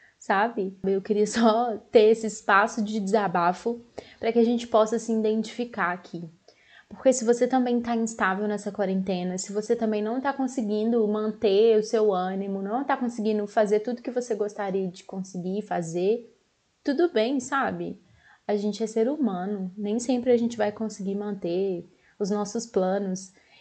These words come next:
e nem sempre a nossa, o nosso emocional vai tá tão pronto pras adversidades da vida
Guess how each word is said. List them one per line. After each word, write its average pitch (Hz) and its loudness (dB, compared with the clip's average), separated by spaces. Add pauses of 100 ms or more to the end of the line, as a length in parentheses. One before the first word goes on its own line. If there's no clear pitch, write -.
(100)
e 220 0
nem 226 2
sempre 262 -2
a 226 4
nossa, 220 0
o - 4
nosso 233 2
emocional 226 0
vai 233 2
tá 233 0
tão 240 2
pronto 254 0
pras 233 2
adversidades 208 2
da 214 2
vida 190 0